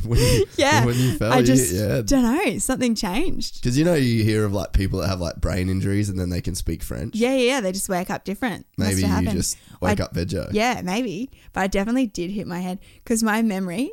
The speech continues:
Speaker 2: is so bad now.
Speaker 1: Really?
Speaker 2: Like, you could ask me what I did yesterday and I'd be like, "I don't really know."
Speaker 1: No
Speaker 2: Like,
Speaker 1: shit.
Speaker 2: <laughs> yeah. And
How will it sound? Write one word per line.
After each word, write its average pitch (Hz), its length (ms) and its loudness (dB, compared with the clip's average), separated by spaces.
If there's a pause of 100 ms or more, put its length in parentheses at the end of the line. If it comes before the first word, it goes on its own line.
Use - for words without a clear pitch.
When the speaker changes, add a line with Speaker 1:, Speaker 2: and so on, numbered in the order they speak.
(100)
Speaker 2:
is 190 240 -6
so 156 400 -4
bad 143 320 -6
now. - 260 -10 (140)
Speaker 1:
Really? 113 320 0
Speaker 2:
Like, 95 280 -2
you 202 100 -6
could 214 120 -6
ask 196 180 -4
me 196 120 -4
what 170 80 -10
I 175 80 -12
did 175 160 -12
yesterday - 360 -12
and - 80 -12
I'd - 80 -14
be - 60 -10
like, - 180 -12
"I 98 40 -8
don't 73 140 -12
really - 220 -14
know." - 220 -12 (440)
Speaker 1:
No - 80 -2
Speaker 2:
Like, 165 120 -2
Speaker 1:
shit. 320 500 4
Speaker 2:
<laughs> - 60 -10
yeah. 247 300 2
And 208 260 -4